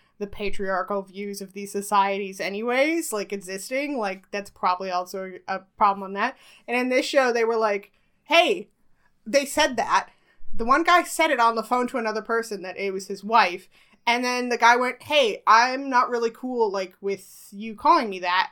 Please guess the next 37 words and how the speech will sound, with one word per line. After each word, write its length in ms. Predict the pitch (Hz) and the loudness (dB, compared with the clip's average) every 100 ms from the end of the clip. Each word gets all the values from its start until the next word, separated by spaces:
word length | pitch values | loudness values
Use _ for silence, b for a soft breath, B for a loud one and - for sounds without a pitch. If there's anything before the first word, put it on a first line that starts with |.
| - | 0
And 240 | 208 214 208 | 0 0 0
the 40 | |
guy's 200 | 214 208 | -2 -2
like, 160 | 208 - | -4 0
"Oh, 160 | 285 | 0
well, 300 | 196 190 185 | 0 -2 -4
do 80 | 185 | -6
you 100 | 185 | -8
want 180 | 185 185 | -6 -6
me 80 | 208 | -8
to 60 | 220 | -8
be 140 | 247 | -8
the 120 | 254 | -4
wife 260 | 247 262 262 | -2 -2 -6
instead?" 320 | 226 247 294 | -8 -6 -4
And 40 | |
he's 160 | 320 320 | -4 -6
like, 160 | 349 - _ _ _ _ _ - | -8 -8 _ _ _ _ _ 2
"I 60 | |
don't 20 | 659 | 6
really 320 | 719 698 554 | 8 8 6
think 160 | 453 | 0
that's 240 | 466 453 302 | 0 -2 2
necessary 600 | 294 339 415 - 392 392 | 2 2 0 0 0 0
for 200 | 392 359 | 0 -2
either 340 | 262 359 480 - | 0 2 2 2
of 140 | 190 | 0
us." 460 | 170 - - - - _ _ _ _ | -2 -4 -6 -10 -12 _ _ _ _
And 140 | 311 320 | 2 2
they 100 | 339 | 2
were 100 | 359 | 4
like, 260 | 359 339 _ _ _ _ _ | 2 0 _ _ _ _ _
"Yeah, 80 | 539 508 | 6 6
you're 80 | 480 | 8
right, 180 | 523 - | 6 6
that's 200 | 480 - | 2 2
weird." 500 | 403 466 285 208 | 4 6 6 4